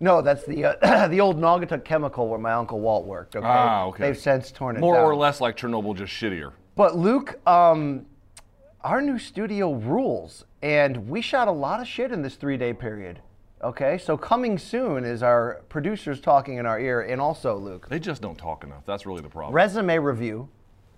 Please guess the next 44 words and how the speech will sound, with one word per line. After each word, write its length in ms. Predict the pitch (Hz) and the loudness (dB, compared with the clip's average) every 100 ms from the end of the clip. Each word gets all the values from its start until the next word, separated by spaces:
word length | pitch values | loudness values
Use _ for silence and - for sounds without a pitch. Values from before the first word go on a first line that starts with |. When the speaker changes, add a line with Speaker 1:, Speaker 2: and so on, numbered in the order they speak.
| - _ - | -20 _ -4
Speaker 1:
they'll 120 | 127 | -2
be 120 | 120 | -2
seeing 320 | 127 151 131 | -6 -4 -2
in 80 | 117 | -4
the 60 | 113 | -4
next 220 | 113 - | -6 -6
few 160 | 117 107 | -8 -6
days. 360 | 107 120 - _ - _ _ _ - 170 | -6 -6 -12 _ -20 _ _ _ -20 -2
Pre-game 680 | 208 220 190 202 196 185 170 | 2 2 4 2 2 2 -2
preview, 800 | - 202 220 160 139 135 131 127 - _ _ - _ - | -2 0 0 0 0 0 -2 -6 -20 _ _ -20 _ -4
like 240 | 127 143 | 0 0
men 320 | 135 131 180 139 | 0 -2 0 0
do. 300 | 123 156 165 - - | -2 -6 -10 -20 -10
You 80 | - | -6
Speaker 2:
Yep. 100 | 147 | -2
Speaker 1:
know 60 | |
what 60 | 156 | -2
I'm 100 | 165 | -2
saying? 340 | 180 175 202 202 | -4 -4 -6 -6
Speaker 2:
Yep. 140 | 196 - _ _ _ _ 123 | -8 -10 _ _ _ _ 2
Speaker 1:
Uh, 260 | 143 139 | 6 6
how 120 | 131 180 | 4 4
about 160 | 180 | 4
another 260 | 165 170 151 | 2 0 0
high 200 | 156 165 | 0 0
court 320 | - 180 202 | 0 -4 -4
that 100 | 190 | -6
we 80 | 190 | -6
put 160 | 214 | -6
in 80 | 196 | -6
the 100 | 196 | -4
old 200 | 202 196 | -4 -4
can? 340 | 208 196 214 202 | -6 -8 -8 -10
Speaker 2:
We 100 | 170 | -6
did. 220 | 110 147 - _ - | -6 -6 -10 _ -10
Speaker 1:
Would 120 | 147 | -2
you 100 | 170 | 2
like 200 | 180 180 | 2 2
it 80 | 170 | -2
here 220 | 208 233 | -2 -2
or 20 | |
in 80 | 170 | -2
the 80 | 139 | -4
can? 320 | 135 98 | -8 -8